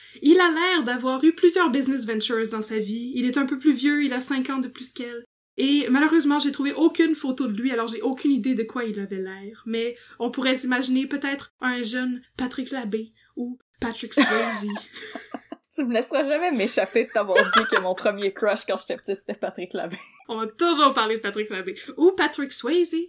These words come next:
Speaker 2: Patrick Swayze, c'est un excellent choix.
Speaker 1: En tout cas, Claire et Rodolphe, c'est basically comme Kristen Stewart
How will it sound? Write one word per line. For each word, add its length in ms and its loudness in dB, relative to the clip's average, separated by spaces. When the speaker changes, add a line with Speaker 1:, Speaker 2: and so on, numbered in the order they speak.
Speaker 2:
Patrick 320 -2
Swayze, 420 -4
c'est 120 -4
un 100 -4
excellent 360 -6
choix. 260 -8
Speaker 1:
En 100 -4
tout 160 -4
cas, 280 -6
Claire 360 2
et 120 -2
Rodolphe, 600 -6
c'est 180 -6
basically 720 -4
comme 360 -14
Kristen 280 -8
Stewart 380 -6